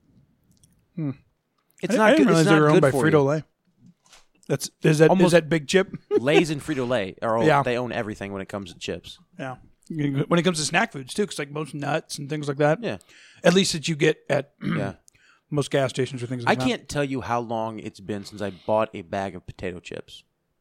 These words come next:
Speaker 2: It's been,
Speaker 1: Um,
Speaker 2: it's been years. I'm not joking.
Speaker 1: What, what do you snack on? Or do you, you
Speaker 2: If
Speaker 1: don't
Speaker 2: I'm
Speaker 1: really s-,
Speaker 2: going,
Speaker 1: you're not
Speaker 2: if
Speaker 1: a
Speaker 2: I'm going
Speaker 1: snacker.
Speaker 2: that, that, that direction?
Speaker 1: Yeah, if you're going crunchy, snacky while you're
Speaker 2: Pretzels?
Speaker 1: watching something.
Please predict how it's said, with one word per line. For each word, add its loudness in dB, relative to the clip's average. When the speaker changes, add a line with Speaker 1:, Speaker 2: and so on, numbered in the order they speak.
Speaker 2:
It's -6
been, 0
Speaker 1:
Um, 6
Speaker 2:
it's 2
been 0
years. -8
I'm -4
not -2
joking. -6
Speaker 1:
What, 6
what 4
do -2
you -2
snack -2
on? -14
Or 4
do 2
you, 4
you 0
Speaker 2:
If 4
Speaker 1:
don't 6
Speaker 2:
I'm 8
Speaker 1:
really 4
s-, 8
Speaker 2:
going, 6
Speaker 1:
you're 0
not 4
Speaker 2:
if -
Speaker 1:
a 6
Speaker 2:
I'm 6
going 2
Speaker 1:
snacker. 0
Speaker 2:
that, 0
that, 2
that 0
direction? -4
Speaker 1:
Yeah, 6
if 4
you're 0
going 2
crunchy, 0
snacky 0
while 4
you're 4
Speaker 2:
Pretzels? 0
Speaker 1:
watching 0
something. -6